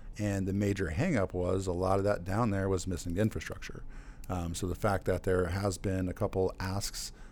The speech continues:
and, uh, trips to D C with infrastructure in mind, and then the latest announcement as well, uh, from the state, um, for more infrastructure, that's literally the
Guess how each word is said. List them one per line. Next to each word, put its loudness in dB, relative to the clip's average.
and, -2
uh, 0
trips 2
to -2
D 0
C 0
with 0
infrastructure 0
in 0
mind, 0
and 0
then 2
the 0
latest 4
announcement 0
as -2
well, 6
uh, 0
from 0
the 0
state, 2
um, 0
for -2
more 4
infrastructure, 2
that's 0
literally 6
the 0